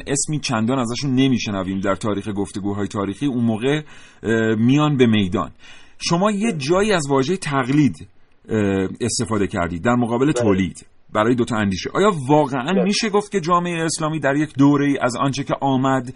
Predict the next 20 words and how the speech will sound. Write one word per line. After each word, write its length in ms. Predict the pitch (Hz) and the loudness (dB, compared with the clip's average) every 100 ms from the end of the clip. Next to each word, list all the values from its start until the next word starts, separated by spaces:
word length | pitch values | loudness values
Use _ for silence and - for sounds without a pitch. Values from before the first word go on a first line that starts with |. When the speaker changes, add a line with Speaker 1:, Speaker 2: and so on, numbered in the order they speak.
| - - | -18 -2
Speaker 1:
تقلید 560 | 131 120 127 127 127 | 0 2 2 2 0
کرد؟ 400 | - 131 131 - _ - _ _ _ _ _ _ _ - | -2 -2 -2 -8 _ -20 _ _ _ _ _ _ _ -2
Speaker 2:
بله، 320 | 139 185 165 - | 0 2 2 0
ببینید 380 | 104 117 160 165 | -6 -2 -2 -4
تو 180 | - 117 | -6 -2
بحث 440 | 117 - - - 113 - | 0 -2 -4 -6 -2 -2
این 120 | 127 | 0
به 80 | 175 | 0
بنمایه 520 | - 147 165 175 185 | 4 4 6 6 6
ها 120 | 180 226 | 6 4
رو 80 | |
داشت، 420 | 233 247 156 - 123 | 4 4 4 -2 -2
منتها 540 | 160 - 151 120 110 123 | -2 0 0 0 0 0
تقلید 540 | 120 123 151 190 - - - - - _ | 0 0 0 0 0 -4 -20 -20 -20 _
مثلاً 260 | - - 190 | -4 2 2
تو 100 | 190 | 2
فلسفه، 500 | 170 143 139 120 90 - - | 0 0 0 -2 -4 -10 -6
شما 160 | 131 160 | 0 0
وقتی 340 | 151 - 156 - | 0 -4 -8 2
که 300 | 165 160 | 4 4